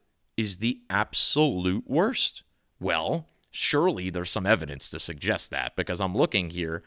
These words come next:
on the deaths per million, and I don't see Texas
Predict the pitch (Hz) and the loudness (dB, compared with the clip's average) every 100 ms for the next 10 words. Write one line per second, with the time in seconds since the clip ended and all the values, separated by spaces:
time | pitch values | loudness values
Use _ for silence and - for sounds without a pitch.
0 | _ _ _ - 113 117 113 117 107 - | _ _ _ -2 2 4 4 6 4 2
1 | 123 107 92 85 85 101 _ _ _ _ | -4 0 2 0 -2 -6 _ _ _ _
2 | _ _ _ _ - 110 113 110 107 - | _ _ _ _ 0 4 6 4 2 -10
3 | _ - 92 98 82 - 107 120 - - | _ -6 -2 -2 -2 0 2 2 -2 -2
4 | 131 113 - 151 - - 95 - | -2 -4 -2 -2 0 -4 -2 -4